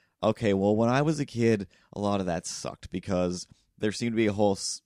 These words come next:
you know, system of, like, "Shh, shh, shh, shh. Yeah, kids go play with this shit, like, go have fun," and whatever, kids and adults were separate, and now kids seem fully integrated with adults,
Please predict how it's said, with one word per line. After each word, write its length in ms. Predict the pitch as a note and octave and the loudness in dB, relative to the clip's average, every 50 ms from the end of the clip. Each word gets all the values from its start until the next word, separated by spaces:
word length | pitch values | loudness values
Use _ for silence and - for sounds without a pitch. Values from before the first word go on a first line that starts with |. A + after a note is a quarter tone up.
| _ _ | _ _
you 80 | - F#2 | -8 -6
know, 100 | F#2 F#2 | -6 -6
system 400 | - - - G2 - - G#2 G2+ | -6 -8 -10 -10 -8 -6 -2 -2
of, 100 | F#2+ F2+ F#2 | -2 0 2
like, 160 | G2 F#2+ - | 0 0 0
"Shh, 140 | - - - | -4 -12 -14
shh, 160 | - - - - | -14 -18 -18 -16
shh, 160 | - - - | -18 -20 -18
shh. 300 | - - - - - - - _ _ _ _ _ _ _ _ | -18 -20 -20 -18 -20 -20 -20 _ _ _ _ _ _ _ _
Yeah, 400 | - G#2+ A2+ A2 G#2 G2 F#2 F#2+ F#2 | -4 -2 0 0 0 0 -2 -4 -8
kids 300 | - - B2 A#2 G#2 - | -4 -4 -4 -4 -2 2
go 160 | A#2+ A2+ G#2+ | 4 4 4
play 240 | - - G#2+ G2 F#2+ | 4 2 2 4 4
with 160 | F#2 F#2+ - | 2 2 0
this 120 | - F2+ - | -2 -4 -4
shit, 280 | - - - D2 - - | -4 -6 -6 -6 -6 -6
like, 160 | - C#2 - - | -6 -8 -4 -2
go 120 | F2 F#2+ | -2 -2
have 180 | F#2+ F#2+ F2+ E2+ | 0 0 -2 -4
fun," 320 | - - E2 D#2 D2+ D#2 - _ _ _ _ _ _ _ _ _ | -4 -6 -6 -6 -6 -8 -12 _ _ _ _ _ _ _ _ _
and 720 | F2+ F#2+ F#2 F2+ F2+ F2 F2 F2 F2 F2 E2+ F2 F2+ - - _ _ _ _ _ _ _ _ _ _ _ _ _ _ _ _ _ _ _ _ _ _ _ _ _ _ _ | -2 -2 0 0 0 0 -2 -2 -2 -4 -4 -6 -8 -10 -14 _ _ _ _ _ _ _ _ _ _ _ _ _ _ _ _ _ _ _ _ _ _ _ _ _ _ _
whatever, 360 | - G#2+ G#2 F#2+ F2 D#2 D#2 - | -2 0 2 2 2 0 -4 -6
kids 320 | - - G#2+ G2 F2+ F2 | -2 -2 -2 -2 0 -4
and 120 | F2 F2+ | -4 -4
adults 360 | D#2+ D#2+ E2+ D#2+ E2 D#2 - - | -2 -2 -2 -2 -4 -4 -6 -8
were 80 | F#2 | -6
separate, 380 | - - G#2 F#2 - F2 D#2+ - | -2 0 -2 0 0 -2 -4 -4
and 140 | - F2+ G2 | -4 -4 -4
now 400 | F#2 F#2+ G2+ G#2 G2 G2 F#2+ F#2+ | -2 -2 0 0 2 2 2 0
kids 300 | - - - G2+ F#2 - | -2 -2 -4 -4 -2 -2
seem 240 | - - F#2+ F2 F2 | -4 -4 -4 -4 -4
fully 300 | - - G#2 G2+ F#2 F2+ | -4 -2 -2 0 0 0
integrated 440 | F#2 F#2 F#2+ E2+ E2 E2+ E2+ E2+ D#2+ | -2 -4 -4 -4 -2 -2 0 0 -2
with 160 | E2 - - | -2 -2 2
adults, 580 | G#2+ A2 G#2+ F#2+ F2+ F2+ F2 - - - - | 2 4 4 4 4 2 0 -2 -6 -12 -12